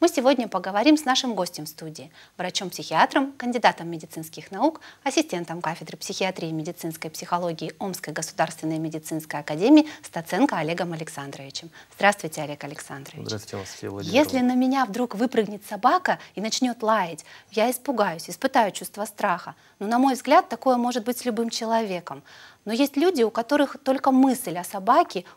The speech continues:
Speaker 1: уже вызывает страх. И это заболевание — фобия?
Speaker 2: А, в том примере, который вы привели, это абсолютно нормальное чувство страха. Человек должен бояться. Когда мы рождаемся, мы страха не испытываем, и жизнь нас учит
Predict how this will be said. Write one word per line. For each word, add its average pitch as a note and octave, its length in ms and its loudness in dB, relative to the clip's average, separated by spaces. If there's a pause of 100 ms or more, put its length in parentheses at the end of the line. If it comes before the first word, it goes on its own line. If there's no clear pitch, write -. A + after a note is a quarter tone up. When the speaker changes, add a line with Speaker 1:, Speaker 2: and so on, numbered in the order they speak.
Speaker 1:
уже A3+ 160 0
вызывает A3 500 0
страх. F3 540 -8 (260)
И - 80 -10
это A#3 160 -4
заболевание — B3 720 2
фобия? E3 500 -6 (1600)
Speaker 2:
А, G2 460 -2
в - 140 -14
том C3+ 200 8
примере, B2+ 340 6
который A#2 340 0
вы A2 100 0
привели, B2 560 0
это A2 220 -4
абсолютно A2 480 -4
нормальное G2+ 480 -2
чувство - 380 -10
страха. - 560 -6
Человек B2 320 0
должен G2+ 380 0
бояться. F#2 480 -4 (360)
Когда G#2 240 0
мы A2 140 0
рождаемся, A2 760 2 (140)
мы A2 260 0
страха G#2+ 380 -4
не G#2+ 140 0
испытываем, G#2 640 -2 (480)
и G#2 460 0 (200)
жизнь A2+ 260 -2
нас G#2+ 200 -2
учит - 340 -4